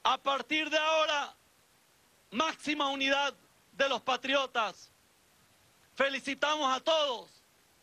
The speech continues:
y a todas los que participaron aquí en Aragua.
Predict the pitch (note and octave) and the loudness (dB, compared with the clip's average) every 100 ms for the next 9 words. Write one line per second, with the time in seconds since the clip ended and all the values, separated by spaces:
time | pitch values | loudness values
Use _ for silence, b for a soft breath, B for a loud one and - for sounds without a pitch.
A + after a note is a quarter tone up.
0 | _ _ _ _ G3+ A#3+ - D4+ D4+ C#4 | _ _ _ _ -2 -2 2 2 2 0
1 | C4+ - C#4 C#4+ C4+ C#4+ C4 C4+ C#4+ D4+ | -2 -2 -4 -2 -4 -4 -8 -6 -2 -2
2 | C#4 A#3 F#3+ - b b C4 D4 - E4 | -2 -4 -8 -20 b b -2 -2 -2 -2
3 | D4+ D4 E4 D#4 C4+ A#3+ F#3+ | 0 0 0 -2 0 -2 -2